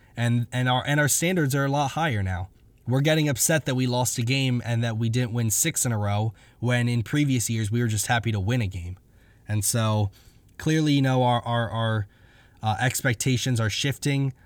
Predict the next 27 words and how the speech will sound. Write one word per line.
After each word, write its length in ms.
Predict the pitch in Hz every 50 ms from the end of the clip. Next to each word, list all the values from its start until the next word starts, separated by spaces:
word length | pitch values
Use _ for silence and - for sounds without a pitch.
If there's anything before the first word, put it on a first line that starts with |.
| - - -
um, 400 | 113 110 107 104 104 104 104 104
and 280 | 107 113 113 113 110 104
that's 200 | 131 127 - -
a 60 | 123
great 260 | 113 120 120 131 131
thing 220 | - - 147 147 143
if 140 | 131 -
you're 80 | 151 151
a 40 | 143
Dolphins 360 | 151 151 151 143 - 151 -
fan. 320 | - 165 156 156 156 156 - - - - - - - -
And 120 | 110 110
so 140 | - 127 110
hopefully, 600 | 113 143 147 131 - 147 143 143 143 135 131 127 - - - - - -
you 80 | 120
know, 100 | 120 117
we 160 | 113 113 123 110
can 140 | - 123
go 420 | 117 127 131 135 135 135 131 131 - - - _ _ _ _ _ - - - - -
into 280 | 135 143 135 - -
New 60 | 151 147
York, 420 | 139 135 135 131 135 135 - -
into 240 | 131 135 127 - 143
New 120 | 147 139
Jersey 360 | 127 127 131 127 123 113 127
next 340 | 123 120 123 123 120 - -
week, 320 | 123 120 120 117 107 -